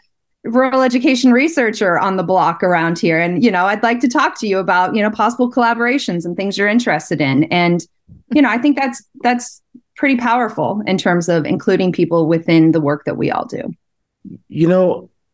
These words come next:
Speaker 2: I really enjoyed reading this. I feel terrible 'cause I wanna be promoting it more on social media, but if we have an audience out there, I want them to know this was an impactful book. I wanna know what your biggest takeaway findings were.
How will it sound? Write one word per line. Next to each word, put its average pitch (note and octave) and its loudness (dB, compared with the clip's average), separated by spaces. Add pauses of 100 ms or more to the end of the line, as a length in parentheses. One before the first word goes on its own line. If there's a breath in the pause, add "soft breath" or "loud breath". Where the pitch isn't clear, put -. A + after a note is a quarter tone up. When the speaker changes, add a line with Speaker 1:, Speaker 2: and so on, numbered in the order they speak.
Speaker 2:
I E3 0
really G3 2
enjoyed D3 2
reading C3 4
this. B2+ -2 (120)
I D3 -2
feel G3 2
terrible D#3+ 2
'cause C#3+ 0
I D3 4
wanna D3+ 2
be C#3 2
promoting D3 2
it G#2 -4
more C#3 -2
on C3+ -2
social B2 -2
media, C3 4
but C3 0
if B2+ -2
we E3+ 2
have F#3 4
an C3 0
audience D#3+ 0
out D#3 0
there, D3+ 2
I D#3+ 2
want E3+ 0
them C#3 -2
to C#3 0
know C3+ 2
this B2+ -4
was C#3 0
an C3 4
impactful A#2+ -2
book. B2 -2 (960)
I F#3 0
wanna D#4+ 2
know F#3+ 4
what F3 2
your D#3 2
biggest D3 0
takeaway C#3 2
findings A#2+ 0
were. A2 -2